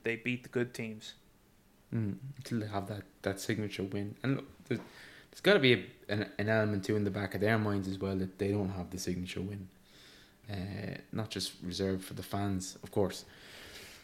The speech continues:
Speaker 1: Had to get
Speaker 2: But
Speaker 1: in a dig at the Cowboys.
Speaker 2: Yeah, to just staple it in somewhere. It wouldn't be a, an episode of Huddles and Stout if we didn't get it in somewhere. Um,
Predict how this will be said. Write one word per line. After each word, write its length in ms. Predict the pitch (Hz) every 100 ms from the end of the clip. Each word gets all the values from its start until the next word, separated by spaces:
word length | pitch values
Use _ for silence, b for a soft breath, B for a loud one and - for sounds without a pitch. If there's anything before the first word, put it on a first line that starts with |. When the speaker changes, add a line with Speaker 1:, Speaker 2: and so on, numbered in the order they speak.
| B -
Speaker 1:
Had 220 | 160 156
to 40 |
get 120 | 135 139
Speaker 2:
But 80 |
Speaker 1:
in 80 | 135
a 60 | 127
dig 200 | 135 131
at 80 | 123
the 60 |
Cowboys. 600 | 113 117 113 117 113 - - - - _ - - - - -
Speaker 2:
Yeah, 300 | 113 107 - -
to 80 | - - -
just 360 | 107 - - -
staple 480 | - 110 101 107
it 60 | 104
in 180 | 104 101
somewhere. 480 | - 107 107 95 101
It 120 | - -
wouldn't 260 | 120 123
be 160 | 107 95
a, 120 | 87 -
an 100 | 98
episode 380 | 95 - 98
of 100 | 95 107
Huddles 260 | 101 95
and 100 | 101
Stout 180 | 92 107
if 80 | 117
we 60 |
didn't 140 | 120 120
get 140 | 123
it 60 | 123
in 120 | 123
somewhere. 240 | 139 156 139 - - - 120
Um, 880 | 117 110 107 107 107 107 107 101